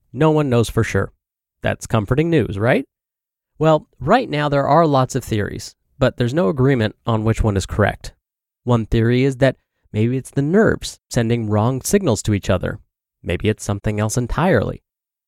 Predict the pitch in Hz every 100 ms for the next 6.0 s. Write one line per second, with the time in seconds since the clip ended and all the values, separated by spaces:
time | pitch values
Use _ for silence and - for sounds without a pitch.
0 | _ 131 131 277 262 - 196 190 151 -
1 | - 135 151 190 180 95 95 104 - -
2 | _ 120 117 120 - - 117 113 - 220
3 | 104 104 - _ _ _ 113 156 - 247
4 | - 214 247 - 131 104 104 101 - _
5 | _ - 120 185 233 - 113 110 110